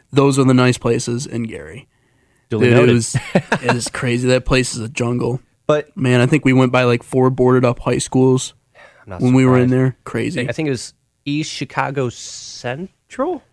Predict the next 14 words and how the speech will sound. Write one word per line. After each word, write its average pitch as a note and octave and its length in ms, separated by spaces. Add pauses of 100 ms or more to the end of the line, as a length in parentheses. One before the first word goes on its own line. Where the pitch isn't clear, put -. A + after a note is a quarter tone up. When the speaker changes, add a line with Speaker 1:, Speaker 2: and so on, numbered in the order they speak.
Speaker 1:
Right. A#2 320 (680)
Speaker 2:
No. D#3+ 260 (600)
Yeah, G3+ 120
East C#3+ 180
Chicago D#3+ 320
Central C#3+ 380
is G#2 80
the A2+ 100
only, A#2 360 (160)
like, A2 320 (560)
it's C#3+ 120
a B2 60
big D3+ 360
school, E3+ 540